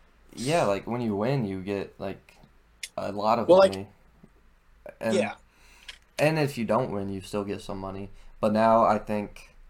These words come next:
Speaker 2: Well, they're getting, aren't they getting paid, like, a salary though?
Speaker 1: Well, it's,
Speaker 2: by
Speaker 1: it's like,
Speaker 2: Liv?
Speaker 1: yeah, whenever the, whenever the tour starts, there's, like, some players that don't make it and they, they don't get paid. But now it's like,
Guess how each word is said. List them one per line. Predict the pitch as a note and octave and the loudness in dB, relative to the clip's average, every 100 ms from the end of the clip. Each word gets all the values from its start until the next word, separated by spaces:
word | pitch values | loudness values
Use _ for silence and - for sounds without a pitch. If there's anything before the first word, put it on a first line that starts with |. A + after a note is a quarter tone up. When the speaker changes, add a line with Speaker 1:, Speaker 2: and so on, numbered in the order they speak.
| - - - | -20 -16 -4
Speaker 2:
Well, | E3+ | 0
they're | G3+ | 2
getting, | F#3+ G#3+ F#3+ - - | 2 -2 -4 -16 -6
aren't | F3+ G#3 | -4 -2
they | |
getting | A3+ A3+ | -2 -2
paid, | G3+ G#3 G3 | -4 -4 -4
like, | E3+ | -6
a | |
salary | - - E3+ D#3+ C#3 A2+ G#2+ | -8 -8 -6 -6 -8 -10 -14
though? | G#2 G2 - - | -16 -18 -20 -10
Speaker 1:
Well, | - C#3 | -2 -2
it's, | C#3+ | -2
Speaker 2:
by | C3+ B2+ | -6 -8
Speaker 1:
it's | C#3 - | -4 0
like, | G3+ - | 0 -2
Speaker 2:
Liv? | C3 G#2+ _ _ _ - _ _ - | -14 -16 _ _ _ -20 _ _ -8
Speaker 1:
yeah, | A#2 A2+ | -2 -2
whenever | G#2 A#2+ C#3 D#3+ | -2 -4 -4 -4
the, | C#3+ A2+ - _ _ - | -4 -4 -8 _ _ -10
whenever | C3 D#3 D#3+ | -6 -6 -4
the | B2+ G2+ - - _ _ _ _ _ | -4 -4 -8 -20 _ _ _ _ _
tour | - B2+ A#2+ A#2+ A#2 A2+ G#2+ | -10 -6 -4 -4 -4 -6 -8
starts, | - - G#2+ A#2 - - - - - _ - - _ - | -8 -4 -2 -4 -12 -18 -20 -20 -20 _ -20 -20 _ -12
there's, | A2 A#2+ | -8 -4
like, | A2+ G#2+ - - - - - | -4 -6 -10 -20 -20 -20 -20
some | - A#2 A2+ | -4 -2 0
players | A#2 A2+ G#2+ | 0 0 0
that | G2+ | 0
don't | F#2+ G#2+ E2+ | 0 -2 0
make | G#2 G#2 | -4 -2
it | G#2+ | -4
and | G2+ G2 | -4 -6
they, | F#2 - | -10 -10
they | G2 A2 | -6 -2
don't | G2 G#2+ G#2 | 0 0 0
get | F#2+ - | -6 -6
paid. | G2+ G2 | -4 -2
But | G#2 G2+ | 0 2
now | G#2 G#2 | 2 0
it's | G2+ | -2
like, | G2 F#2 | -6 -8